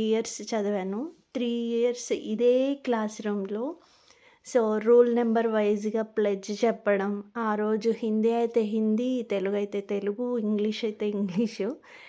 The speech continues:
ఏ డే, ఏ లాంగ్వేజ్ చెప్పమంటే ఆ లాంగ్వేజ్‌లో ప్లెడ్జ్ చెప్పాలి. ఆ టైంలో టెన్షను,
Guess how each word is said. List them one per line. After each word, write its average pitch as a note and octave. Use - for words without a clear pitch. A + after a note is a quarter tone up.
ఏ G#3+
డే, G#3+
ఏ A#3
లాంగ్వేజ్ A#3
చెప్పమంటే A3
ఆ B3
లాంగ్వేజ్‌లో A3
ప్లెడ్జ్ G#3
చెప్పాలి. G3+
ఆ A3
టైంలో A3+
టెన్షను, G#3+